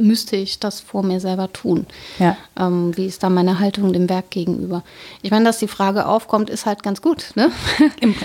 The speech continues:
Speaker 2: ja, auf
Speaker 1: Das
Speaker 2: jeden
Speaker 1: ist
Speaker 2: Fall.
Speaker 1: ja ein Gewinn. Also, dass ich mich fragen kann, wie ist meine Stellung überhaupt zu einem Werk und wie ist meine Haltung zur Verbindung von Werk und Person? Möchte ich,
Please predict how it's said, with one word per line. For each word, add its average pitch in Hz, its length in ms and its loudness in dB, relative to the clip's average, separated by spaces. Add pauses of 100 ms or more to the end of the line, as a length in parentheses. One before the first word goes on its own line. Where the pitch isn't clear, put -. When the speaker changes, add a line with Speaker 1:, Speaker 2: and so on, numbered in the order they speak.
Speaker 2:
ja, 269 160 2
auf - 60 -2
Speaker 1:
Das 214 100 4
Speaker 2:
jeden 214 140 0
Speaker 1:
ist 226 40 2
Speaker 2:
Fall. 240 80 2
Speaker 1:
ja 240 60 4
ein 247 100 4
Gewinn. 226 320 2
Also, 196 260 -2
dass 208 220 -2
ich 226 160 -4
mich 202 180 -2
fragen 220 360 0
kann, 220 420 0
wie 208 300 -2
ist 202 140 -4
meine 208 260 2
Stellung 220 420 2
überhaupt 190 520 0 (100)
zu - 160 -6
einem 185 280 0
Werk 185 360 -2
und 202 240 0
wie 226 320 0 (100)
ist - 400 -4
meine 196 380 0
Haltung 202 540 2 (360)
zur - 160 2
Verbindung 208 500 4
von 190 220 0
Werk 190 220 0
und 196 120 0
Person? 185 460 0
Möchte 208 300 0
ich, - 360 -6